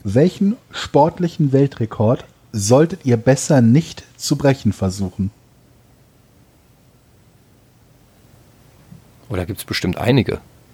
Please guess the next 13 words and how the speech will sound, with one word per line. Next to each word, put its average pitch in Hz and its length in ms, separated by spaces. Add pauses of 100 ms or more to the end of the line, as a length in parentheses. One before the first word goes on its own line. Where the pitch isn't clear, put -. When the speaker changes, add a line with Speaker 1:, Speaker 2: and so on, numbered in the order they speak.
(160)
Speaker 1:
Bestimmt 123 340
einige, 98 340
das 113 160
ist - 160
richtig. - 380 (400)
Ich - 120
hab 147 120
aber 135 140
einen 127 180
ganz 131 200
bestimmten 113 500
im 90 120
Sinn. 90 280